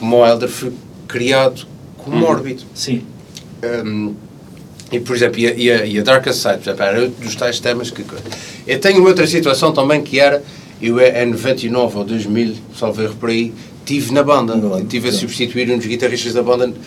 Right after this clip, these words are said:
Speaker 1: naquela altura, porque era roadie da banda, portanto, eu
Speaker 2: Sim.
Speaker 1: trabalhava com a banda, de, de, tinha a par das guitarras a meu cargo e et cetera, por aí fora.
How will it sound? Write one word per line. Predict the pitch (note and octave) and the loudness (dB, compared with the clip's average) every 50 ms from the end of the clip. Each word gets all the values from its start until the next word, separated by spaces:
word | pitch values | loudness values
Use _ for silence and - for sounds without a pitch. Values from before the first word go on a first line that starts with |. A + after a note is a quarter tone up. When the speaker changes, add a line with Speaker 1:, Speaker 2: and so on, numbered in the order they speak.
| - - - - | -20 -20 -12 -8
Speaker 1:
naquela | A#2+ A#2 - B2+ B2 | -8 0 2 4 4
altura, | B2+ B2+ C#3+ D3+ F3+ | 6 4 2 -2 -4
porque | E3+ - E3 | 0 2 2
era | D3 C3+ B2+ | 4 6 4
roadie | A#2+ C3+ E3 F3+ - | 6 6 4 4 4
da | - A2 G2 | 2 0 2
banda, | B2+ D3+ D#3 A2 - | 2 2 2 0 -4
portanto, | - G2 F2+ | -6 -8 -8
eu | - | -6
Speaker 2:
Sim. | - B2+ | -4 -2
Speaker 1:
trabalhava | A2+ A2+ G#2+ A2+ A2+ | 0 2 4 4 4
com | A#2 G#2+ G#2+ B2 | 2 4 4 4
a | C3 | 4
banda, | C3+ A#2+ A2 G2+ | 4 2 0 -2
de, | F#2+ G2 F#2+ F2+ F2+ - - - - - - G2 F#2+ | -4 -6 -8 -10 -10 -14 -18 -18 -16 -10 -8 -6 -6
de, | F2 F2+ F#2+ G2 F#2 - - | -6 -8 -10 -10 -10 -10 -6
tinha | - G#2+ G#2+ G#2+ | -2 -2 0 0
a | |
par | G#2+ - A2+ G#2+ | 0 0 2 2
das | G#2+ A2 G#2 | 2 2 2
guitarras | G#2+ A2 A2 A2+ G#2+ G#2+ A2 G#2 | 0 0 0 0 0 0 -2 -2
a | G#2+ | -2
meu | G#2 G2+ G#2 G2+ | -2 -2 -4 -2
cargo | G#2 C#3+ D3+ D3+ C#3+ B2 - G2+ | 0 2 4 4 2 2 -2 -4
e | G2 F#2 F2+ F2 F2 E2+ | -6 -6 -6 -6 -6 -8
et | E2+ F2 | -8 -10
cetera, | F2 - - G#2 G2+ G2+ | -8 -4 -4 -4 -4 -4
por | F2+ F2 G2+ | -8 -10 -10
aí | F#2 | -10
fora. | F2+ - E2 D#2 | -10 -10 -12 -12